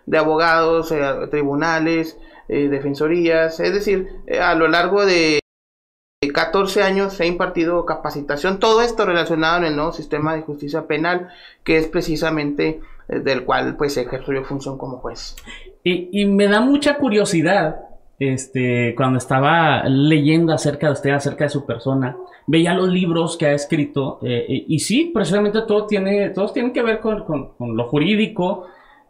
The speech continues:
Speaker 2: ¿Cómo da ese salto de, de, de, vaya,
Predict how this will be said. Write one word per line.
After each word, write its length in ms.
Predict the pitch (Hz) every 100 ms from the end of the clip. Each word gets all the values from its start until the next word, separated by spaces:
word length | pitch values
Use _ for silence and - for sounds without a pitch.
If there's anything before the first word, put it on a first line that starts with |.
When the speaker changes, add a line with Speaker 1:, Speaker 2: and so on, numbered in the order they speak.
| -
Speaker 2:
¿Cómo 320 | 220 240 262
da 100 | 262
ese 180 | 262 269
salto 640 | 247 262 - 254 277 - -
de, 240 | 156 170
de, 340 | 151 160 160 139
de, 280 | 143 135 127
vaya, 440 | 120 135 131 117